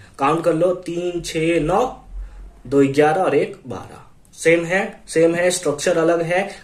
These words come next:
carbon यहाँ गया है, ये straight chain में था, ये branched का formation कर रहा है। एक और structure होता है इसका, आइए उसको भी देख लेते हैं,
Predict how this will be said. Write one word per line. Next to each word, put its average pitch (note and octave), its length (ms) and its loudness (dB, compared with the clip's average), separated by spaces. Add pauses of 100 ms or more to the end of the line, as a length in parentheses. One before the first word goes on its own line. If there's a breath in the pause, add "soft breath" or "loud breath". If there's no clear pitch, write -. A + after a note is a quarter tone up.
carbon D3+ 360 2
यहाँ D#3 300 -2
गया E3+ 160 0
है, F3+ 180 0
ये D3 160 4
straight F3 360 0
chain E3 220 2
में E3+ 100 0
था, F3 140 -2
ये D#3+ 180 2
branched D#3 420 -2
का F3 120 -2
formation E3 480 -2
कर E3 160 0
रहा E3+ 120 2
है। F#3+ 180 2 (280 loud breath)
एक F3+ 260 2
और F3+ 280 2
structure F3 440 -2
होता E3+ 240 0
है F3 100 4
इसका, E3+ 260 0 (160)
आइए C3+ 220 0
उसको D3+ 240 2
भी D#3+ 100 0
देख D#3+ 200 0
लेते D#3+ 280 2
हैं, D#3+ 260 -2